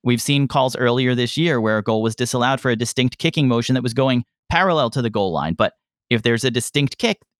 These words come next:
it gets disallowed. And Todd, I'm a little baffled by this one. I saw a clear, intentional front-to-back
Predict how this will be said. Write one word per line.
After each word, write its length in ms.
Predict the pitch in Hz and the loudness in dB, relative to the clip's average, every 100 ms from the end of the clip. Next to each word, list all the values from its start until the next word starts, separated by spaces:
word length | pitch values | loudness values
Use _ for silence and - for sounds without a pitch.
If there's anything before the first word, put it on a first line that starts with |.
| _ | _
it 180 | - 120 | -4 -2
gets 240 | 120 117 - | -2 -4 0
disallowed. 720 | 117 113 110 120 143 117 117 | -2 0 0 2 2 0 -2
And 460 | 123 123 123 127 117 - _ _ _ _ _ _ _ | -2 0 0 0 -2 -6 _ _ _ _ _ _ _
Todd, 240 | 120 113 | -2 0
I'm 100 | 131 | 2
a 40 | 127 | 0
little 200 | 131 139 | 0 0
baffled 360 | 143 160 196 | 0 -2 -2
by 140 | 147 123 | -2 -2
this 220 | 117 - | -2 -4
one. 100 | 117 117 | -4 -2
I 100 | 123 | -2
saw 540 | - - 120 127 170 - _ | -2 -2 0 0 -4 -8 _
a 120 | - 120 _ | -4 -4 _
clear, 340 | 160 156 180 - | -2 0 0 0
intentional 800 | 135 123 - 156 156 - 156 185 | 0 0 -2 -2 0 0 0 -2
front-to-back 680 | - 160 180 175 135 131 | -2 -2 0 0 0 -2